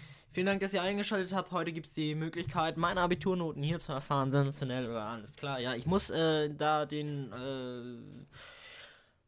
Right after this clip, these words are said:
naja, sagen wir's mal, Halbfrust, äh, irgendwo auch abbauen und dann erzähle ich immer ganz gerne drüber. Und es ist besser, dass ich das in einem Mikrofon erzähle, als sinnlos für mich hinzubrabbeln.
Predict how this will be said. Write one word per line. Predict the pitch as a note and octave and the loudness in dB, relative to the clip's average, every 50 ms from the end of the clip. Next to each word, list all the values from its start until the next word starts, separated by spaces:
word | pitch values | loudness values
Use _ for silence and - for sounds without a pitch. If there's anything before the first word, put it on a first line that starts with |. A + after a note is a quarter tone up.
| _ - G3+ | _ 0 4
naja, | A#3 B3+ A#3 G3 F3 E3+ D#3+ | 8 10 12 12 12 12 12
sagen | E3+ F3 F3+ F#3+ F3 | 12 12 12 12 10
wir's | E3+ E3 | 8 8
mal, | E3+ D#3 C#3 C#3 C3+ B2 B2 | 8 8 8 8 6 6 4
Halbfrust, | C3 C#3+ E3 E3+ - - - - D#3+ D#3+ D3 - - - - | 6 6 4 4 2 -2 -2 2 2 2 2 2 -2 -4 -2
äh, | D#3 C#3+ C#3+ | 0 0 2
irgendwo | D3 E3 D#3+ C3+ D3 D3 D3+ C#3 | 2 2 2 2 4 6 6 6
auch | G#2+ A#2+ B2 | 4 4 0
abbauen | B2 D3 - - D#3+ D3 D3 D3+ D3+ D3 | -2 -2 2 6 8 8 8 8 6 6
und | D3 C#3+ C#3+ C#3+ | 4 4 4 4
dann | D3 C#3+ C#3+ D3 | 4 4 4 2
erzähle | C#3+ C#3+ - D#3 D3+ D3+ | 0 0 0 0 0 0
ich | C#3+ | 0
immer | C#3+ C3 B2+ B2+ | 0 0 0 0
ganz | B2+ B2+ B2 - | 0 -2 -2 -2
gerne | - C3 B2 A#2+ | -2 -2 -2 -2
drüber. | A2+ A#2 B2+ B2+ C3+ C3 A#2+ | -2 -2 0 0 0 0 0
Und | B2+ C3 C3 | -2 -2 -4
es | C#3 B2 A#2+ | -4 -6 -6
ist | A#2+ - | -6 -2
besser, | - F3 F3 - E3 C#3+ | 0 0 0 2 2 2
dass | C#3+ C#3 C#3 | 2 0 -2
ich | C#3 C#3 | -4 -4
das | - C3+ B2+ - C#3 | -2 -4 -2 -2 -4
in | B2+ B2+ | -4 -2
einem | A#2+ A#2+ | -2 -2
Mikrofon | C#3 C#3+ - B2 - C3 B2+ | -4 -4 -6 -6 -4 -4 -4
erzähle, | B2 A#2+ - - B2+ A#2+ | -4 -4 -4 -4 -4 -2
als | A2+ A2 A2+ - - | -2 -4 -4 -4 -2
sinnlos | C3+ B2+ A#2+ A2+ | -2 -2 -2 -2
für | - B2 | -4 -4
mich | A#2 A2 | -4 -2
hinzubrabbeln. | C3+ C#3 C#3+ - C3+ - A#2+ B2 B2 D3 E3 F#3 | -2 -2 -2 -2 -2 -2 0 2 2 4 2 2